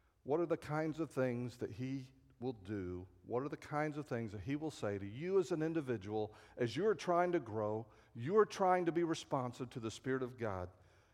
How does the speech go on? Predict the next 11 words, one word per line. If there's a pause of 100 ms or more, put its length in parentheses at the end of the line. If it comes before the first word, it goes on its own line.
(320)
As
you
rebuild, (680)
what
will
this
demonic
opposition (240)
look
like? (1080)
First,